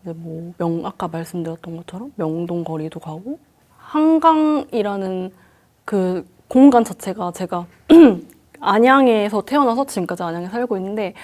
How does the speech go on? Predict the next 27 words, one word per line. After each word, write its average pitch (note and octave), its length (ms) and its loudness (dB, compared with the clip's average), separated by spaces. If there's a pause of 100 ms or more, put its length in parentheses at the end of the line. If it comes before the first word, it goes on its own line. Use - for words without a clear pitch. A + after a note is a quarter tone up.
(160)
항상 C4+ 320 0
어딘가를 F3+ 400 -4
가려면 D#3+ 400 -8
한강을 D4+ 460 2
넘어서 E3 380 -8
이제 D#3 140 -20
지하철을 D#3+ 480 -14
타고 G#3+ 180 -10
가야 E3 240 -14
되잖아요. D#3+ 480 -16
그래서 D#3+ 200 -18 (320)
서울에 D#4+ 360 6
사시는 C#4 440 0
분들은 E3+ 400 -4
한강이 B3+ 480 0
되게 D#3+ 280 -6 (400)
익숙한 B3 520 -2
그런 F3 160 -4
공간들인데, E3+ 760 -6 (680)
저는 F3+ 320 -2
이제 E3 120 -6
지하철 A3+ 400 2
타고 C4+ 220 6
가다가도 E3+ 480 -4
한강이 C4+ 420 2
나오면 D#3+ 300 -6
딱 - 140 -6